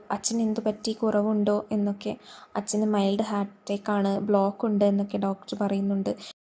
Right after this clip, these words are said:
"എത്രയും പെട്ടെന്ന് സർജറി നടത്തണം, എന്നാലേ രക്ഷപ്പെടുത്താനാവൂ, വളരെ ക്രിട്ടിക്കൽ സ്റ്റേജിലാണെന്ന്" പറയുന്നു. സർജറി നടത്താൻ നാല് ലക്ഷം രൂപയാണ് ഡോക്ടർ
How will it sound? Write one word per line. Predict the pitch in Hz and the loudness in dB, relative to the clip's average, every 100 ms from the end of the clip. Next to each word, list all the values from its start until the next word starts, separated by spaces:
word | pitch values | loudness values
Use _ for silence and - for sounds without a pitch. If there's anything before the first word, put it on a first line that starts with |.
| _ - | _ -4
"എത്രയും | 254 - 320 320 | -4 2 4 6
പെട്ടെന്ന് | 254 240 233 | 4 2 0
സർജറി | 226 214 202 220 | 2 2 2 2
നടത്തണം, | 226 214 196 202 208 | 4 2 2 0 2
എന്നാലേ | 202 196 202 220 | 2 2 2 2
രക്ഷപ്പെടുത്താനാവൂ, | 220 214 - 233 208 208 208 202 202 202 202 - - - _ - | 0 -2 -4 0 -2 0 0 2 2 2 0 -2 -12 -20 _ 4
വളരെ | 233 247 | 6 6
ക്രിട്ടിക്കൽ | 254 240 233 269 285 | 4 0 -4 2 2
സ്റ്റേജിലാണെന്ന്" | 277 - 220 220 220 208 202 202 | 2 2 2 2 2 2 2 2
പറയുന്നു. | 202 196 196 196 - - - - - | 0 0 0 -2 -6 -16 -20 -20 -8
സർജറി | - 208 202 220 254 | 2 4 4 4 4
നടത്താൻ | 262 240 233 240 226 | 4 2 2 2 4
നാല് | 208 214 240 254 | 2 2 2 4
ലക്ഷം | 247 - 240 | 2 0 0
രൂപയാണ് | 220 196 214 208 196 196 | 2 2 2 2 2 2
ഡോക്ടർ | 190 190 190 - 208 202 | 4 4 2 -2 0 2